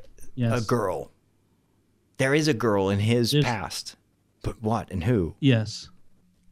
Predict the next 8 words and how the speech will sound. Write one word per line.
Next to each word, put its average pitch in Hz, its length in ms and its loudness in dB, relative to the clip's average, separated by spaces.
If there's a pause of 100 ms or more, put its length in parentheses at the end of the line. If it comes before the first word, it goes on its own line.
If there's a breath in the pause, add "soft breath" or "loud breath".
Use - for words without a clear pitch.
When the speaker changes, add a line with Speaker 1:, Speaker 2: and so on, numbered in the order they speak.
(1500)
Speaker 2:
His 98 120 -2
sister? 165 680 -2 (440 loud breath)
Speaker 1:
The 143 140 -2 (220 loud breath)
Speaker 2:
His 92 380 0
cousin? 156 800 4
Speaker 1:
Mm. 165 1000 4
Speaker 2:
His, - 240 -8
uh, 95 120 0